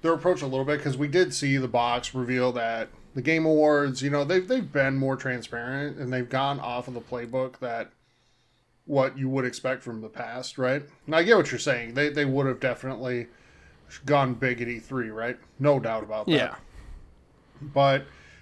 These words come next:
Speaker 1: they, they've at least shown the willingness to go away from the old playbook here this time around and really be responsive to their fans, where I think it's fair to say that Sony's kind of going with the tried and true, what's always worked, right?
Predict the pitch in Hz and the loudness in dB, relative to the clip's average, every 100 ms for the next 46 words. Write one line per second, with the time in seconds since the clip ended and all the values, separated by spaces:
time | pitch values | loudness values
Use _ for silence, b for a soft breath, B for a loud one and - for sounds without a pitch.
0 | b 226 240 294 330 294 285 302 269 196 | b 4 6 4 4 2 0 2 0 0
1 | 156 180 180 165 139 139 135 147 147 147 | 0 2 0 0 -2 -4 0 2 4 2
2 | 143 131 110 b b - 147 139 139 180 | 0 -2 -4 b b -6 -2 0 4 4
3 | 196 180 175 156 151 147 147 143 - 131 | 4 2 0 0 -2 0 -2 -2 -4 -4
4 | 127 175 - 208 240 226 - b b b | -2 -6 -2 0 0 -2 -12 b b b
5 | b b - 151 160 175 175 156 139 160 | b b -2 0 2 4 4 4 2 0
6 | 151 127 151 165 143 143 135 - 139 139 | -2 0 2 2 2 0 -2 0 -2 -2
7 | 135 123 - 131 127 123 123 123 120 113 | -6 -8 -6 -4 -2 -2 -2 -2 -6 -4
8 | 247 220 143 151 151 143 143 - 294 262 | -2 0 0 2 2 2 -2 -2 0 2
9 | 175 165 156 - 202 175 151 185 180 160 | 0 -4 -8 -4 -2 -2 -2 0 0 0
10 | 135 151 156 160 160 - - 135 143 143 | -4 -4 -4 -4 -6 -12 -12 -8 -6 -8
11 | 139 127 131 139 139 143 - _ _ _ | -8 -8 -6 -6 -6 -8 -12 _ _ _
12 | _ - 143 151 156 165 151 226 208 185 | _ -12 0 2 2 -2 -4 -2 0 0
13 | 170 165 170 151 247 139 - 127 143 | 0 0 0 0 0 0 -4 -2 -2